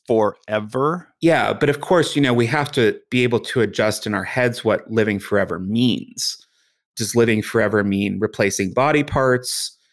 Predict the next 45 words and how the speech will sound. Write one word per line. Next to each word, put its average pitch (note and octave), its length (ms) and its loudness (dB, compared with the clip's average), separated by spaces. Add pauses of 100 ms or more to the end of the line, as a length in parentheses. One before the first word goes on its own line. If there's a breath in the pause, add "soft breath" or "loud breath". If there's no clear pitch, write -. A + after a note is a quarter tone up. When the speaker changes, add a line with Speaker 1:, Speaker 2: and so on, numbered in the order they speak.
(220)
Speaker 2:
Does G2+ 160 -2
living G2 280 0
forever G2+ 380 0
mean F#2 280 -2
that - 180 -4
we're G#2 100 -4
somehow F#2+ 320 -2
able F#2+ 240 0
to - 60 -8
catch - 320 -4
our F2+ 80 -2
conscience D3 880 0
in C#3 100 0
some C3+ 280 2
way, B2 220 2
capture G#2 340 -4
our F2+ 60 0
conscience F#2+ 500 -4
into G2 240 -2
a G#2 60 2
digital B2 360 2
format? A#2 540 0 (520 soft breath)
It E3+ 120 -2
gets G3 200 2
a G3 40 4
little D3+ 240 4
science A2+ 480 0
fiction-y, C3 640 0
and A#2+ 120 0
it A#2+ 60 -4
gets - 160 0
harder C3 380 2
for A#2+ 120 0
people B2 300 0
to A2 80 0
grasp. A2 540 0
Speaker 1:
<laughs> - 40 -20 (180)
And D#3 200 0
you're E3+ 140 4
a D#3 40 2
Speaker 2:
So E3 60 4
Speaker 1:
data D#3 220 4
geek, A#2 340 0
so A2+ 200 0
I, A2 100 2